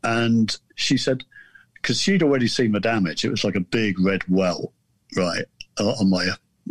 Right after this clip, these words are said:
cheek. <laughs> And she said, "Show him." "Oh, I don't want to show him, you know." She said, "Show him, show him." So, oh, for God. So I had to show him where the pellet had hit me, right? So, and I,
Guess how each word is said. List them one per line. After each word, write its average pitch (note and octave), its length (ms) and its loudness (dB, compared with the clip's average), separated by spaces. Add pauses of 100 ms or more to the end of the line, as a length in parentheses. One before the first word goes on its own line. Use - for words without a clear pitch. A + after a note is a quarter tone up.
(160)
cheek. - 320 0 (260)
<laughs> - 60 0 (2750)
And B2+ 280 2
she C#3 160 0
said, B2+ 240 0
"Show A#3 220 0
him." A#2+ 180 0
"Oh, F#4+ 240 0
I G4 80 -2
don't F#4+ 160 -2
want C#4 120 4
to D#3+ 60 2
show A#2 340 0
him, D#3 160 2
you G3 120 2
know." C#3 80 0 (460)
She D3+ 100 0
said, F3 220 -2
"Show B3 300 0
him, C#3+ 140 0
show B3 240 0
him." E3 80 2
So, B2+ 200 0 (220)
oh, F2 120 -6
for - 280 -12
God. - 280 -6
So A2+ 200 -2
I A#2 40 2
had - 100 -4
to B2+ 60 -2
show - 380 0
him F#2 280 -6 (680)
where A#2 320 2
the G#2+ 180 0 (520)
pellet E3+ 280 0
had - 120 -12
hit - 220 -2
me, - 200 -10 (120)
right? G2 280 -2 (500)
So, - 240 0 (840)
and D3 160 2
I, F3 160 2